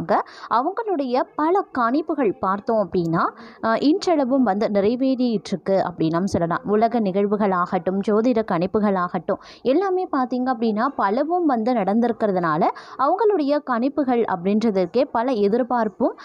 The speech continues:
அ, மக்கள் மத்தியில வரவேற்பும் இன்றளவும் இருந்துட்டு இருக்கு அப்படின்னு சொல்லலாம். அது மட்டும் இல்லாம பாபா வங்கா பார்த்தீங்க அப்படின்னா ஐயாயிரம் வருடத்திற்கான கணிப்புகளை வந்து எழுதியிருக்காங்க அப்படின்னு சொல்லலாங்க. அவங்களுடைய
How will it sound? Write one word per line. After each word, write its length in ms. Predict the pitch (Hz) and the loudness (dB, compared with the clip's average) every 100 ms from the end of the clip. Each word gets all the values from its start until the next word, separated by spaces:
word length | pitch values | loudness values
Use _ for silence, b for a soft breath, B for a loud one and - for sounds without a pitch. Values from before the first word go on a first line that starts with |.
| B B | B B
அ, 100 | 247 | 0
மக்கள் 400 | 233 233 - 415 339 | 2 0 0 0 0
மத்தியில 360 | 247 240 233 | 0 -2 0
வரவேற்பும் 680 | 262 180 208 262 240 262 339 | 0 0 2 2 0 0 0
இன்றளவும் 640 | 214 247 - 339 247 254 277 | 2 2 2 2 2 4 4
இருந்துட்டு 360 | 190 220 226 | 4 2 2
இருக்கு 220 | 214 165 190 | 0 2 0
அப்படின்னு 320 | 190 165 190 | 2 0 0
சொல்லலாம். 320 | 185 180 320 | 0 2 2
அது 120 | 302 | 4
மட்டும் 240 | 294 294 320 | 2 2 2
இல்லாம 280 | 269 269 | 4 2
பாபா 360 | 320 202 226 320 | 2 0 0 2
வங்கா 260 | 320 285 269 | 2 2 0
பார்த்தீங்க 340 | 247 220 226 226 | 0 -2 -4 0
அப்படின்னா 220 | 202 202 349 B B | 0 0 -4 B B
ஐயாயிரம் 640 | 226 240 294 392 370 359 269 | 0 0 2 0 0 2 2
வருடத்திற்கான 680 | 262 285 294 277 254 233 208 | 2 0 -2 0 0 0 -2
கணிப்புகளை 520 | 214 285 311 320 302 240 | 0 0 0 2 2 2
வந்து 240 | 196 277 | 2 2
எழுதியிருக்காங்க 840 | 269 190 233 254 - 202 180 190 196 | 2 2 2 0 0 -2 -2 -2 -2
அப்படின்னு 260 | 170 170 214 | -2 -2 -2
சொல்லலாங்க. 540 | 196 170 165 170 185 185 B B - | 0 2 0 0 2 0 B B -2
அவங்களுடைய 560 | 349 427 392 269 285 | 0 2 2 2 0